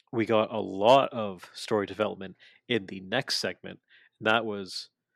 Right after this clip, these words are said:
Adam Cole coming out with the Undisputed Elite. He says that the Undisputed Elite is about friendship, it's about talent, it's about loyalty.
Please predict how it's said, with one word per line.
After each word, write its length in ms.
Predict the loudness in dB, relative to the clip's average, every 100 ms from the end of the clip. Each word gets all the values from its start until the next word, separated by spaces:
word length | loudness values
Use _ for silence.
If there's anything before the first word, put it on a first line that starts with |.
| _ 0
Adam 260 | 4 4 2
Cole 380 | 2 4 2
coming 380 | 0 -2 -2 0
out 180 | -2 -2
with 340 | -6 -8 -10 -20 _
the 320 | -8 -6 -8 -12 _ -10
Undisputed 600 | -4 -4 -2 0 2 0
Elite. 420 | -2 -4 -6 -10 -16 _ -20 -20 -20 -20 _
He 160 | _ -4
says 360 | 2 4 4 2
that 240 | 0 -2
the 280 | -6 -6 -8
Undisputed 560 | -6 -6 -6 -6 -4
Elite 300 | -4 -4 -6 -8
is 160 | -8
about 380 | -6 -4 -4 -6 -14
friendship, 640 | -2 0 2 2 0 0 -4
it's 180 | -16 -14
about 220 | -12 -12
talent, 500 | -4 2 4 4 -2 -8
it's 200 | -14 -14
about 280 | -10 -12 -4
loyalty. 760 | 4 4 4 -2 -4 -6 -10